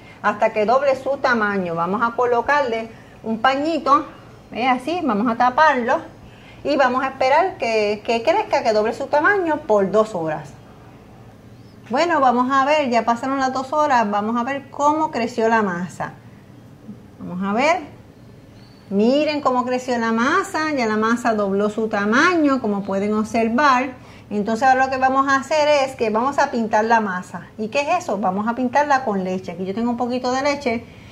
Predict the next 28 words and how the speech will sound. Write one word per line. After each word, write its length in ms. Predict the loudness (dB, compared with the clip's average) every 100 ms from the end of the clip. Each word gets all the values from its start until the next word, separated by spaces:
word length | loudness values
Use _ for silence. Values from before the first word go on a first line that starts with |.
| -14 -4
y 60 |
le 80 | 0
vamos 260 | 2 2 2
a 40 |
pintar 300 | 2 0 0
con 120 | 0
estas 240 | 0 0 0
brochas, 320 | 0 -2 -4
que 80 | -4
estas 140 | -4
brochas 300 | -4 -4 -4
son 200 | -2 0
brochas 280 | 0 -2 -4
que 100 | -4
se 340 | -4 -4 -4 -10 -4
la 120 | 0
venden 240 | 2 2 2
en 100 | 0
tiendas 240 | 0 2
de 100 | 2
repostería. 840 | 2 0 -2 0 0 2 4 2 0 -16 -20 -10
Y 80 | -2
entonces 320 | 0 0 0
vamos 420 | 2 2 2 0 2
a, 160 | 0 0 -10 -18 -8
¿verdad? 300 | 2 2 2 -4 -16 -20 -20 -20 -4
Con 280 | 0 2 2
leche 520 | 0 0 0 0 -2